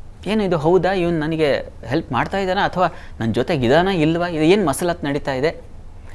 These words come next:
ಬಂಧುಗಳ ಜೊತೆಗೆ ಏನೋ ವ್ಯವಹಾರ, ಹಳೆ ವ್ಯವಹಾರ ತಗಾದೆ ಕಿತ್ಕೊಂಡ್ಬಿಡುತ್ತೆ. ಈ ಥರದ್ದೆಲ್ಲ ಶುರುವಾಗ್ತಕ್ಕಂಥದ್ದು ವೃಶ್ಚಿಕ ರಾಶಿ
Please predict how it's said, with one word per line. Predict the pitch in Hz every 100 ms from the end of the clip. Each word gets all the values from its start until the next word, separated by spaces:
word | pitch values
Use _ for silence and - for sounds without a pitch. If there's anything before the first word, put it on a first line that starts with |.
| -
ಬಂಧುಗಳ | 139 190 202 175
ಜೊತೆಗೆ | 131 - 87 87
ಏನೋ | 160 202
ವ್ಯವಹಾರ, | 190 156 175 180 160 117 - - - - - - -
ಹಳೆ | - 185 226
ವ್ಯವಹಾರ | 214 185 160 170 127
ತಗಾದೆ | 117 - 170 196 202
ಕಿತ್ಕೊಂಡ್ಬಿಡುತ್ತೆ. | - 147 127 95 - 107 - - - - - - - -
ಈ | 120 220
ಥರದ್ದೆಲ್ಲ | - 233 220 180 185 190
ಶುರುವಾಗ್ತಕ್ಕಂಥದ್ದು | - 165 165 165 131 123 131 156
ವೃಶ್ಚಿಕ | 104 - - 110
ರಾಶಿ | 92 82 76 71